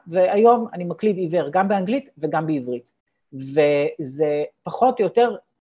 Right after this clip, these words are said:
הקצב הוא כמו לדבר. פחות או יותר הקצב הוא כמו לדבר, וזה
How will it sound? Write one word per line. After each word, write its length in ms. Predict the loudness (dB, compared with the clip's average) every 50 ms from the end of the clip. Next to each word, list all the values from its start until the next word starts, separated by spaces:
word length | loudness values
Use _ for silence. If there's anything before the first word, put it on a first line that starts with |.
| _ -20
הקצב 500 | -20 -4 0 2 2 2 4 4 4 4
הוא 160 | 4 -2 -8 -8
כמו 220 | -6 -2 2 2
לדבר. 500 | 2 2 2 2 2 4 4 4 4 2 -2 -8 _ _ _ _ _ _ _ _
פחות 160 | -6 -4 -4
או 40 | -2
יותר 160 | -2 -2 -2
הקצב 320 | -2 -4 -4 -4 -4 -4
הוא 80 | -6 -6
כמו 160 | -8 -6 -4
לדבר, 460 | -2 -2 -2 -2 0 0 0 0 0 -2 -6 _ _ _ _ _ _ _ _ _ -16
וזה 640 | -14 -12 -8 -4 0 2 2 2 0 -2 -2 -2 0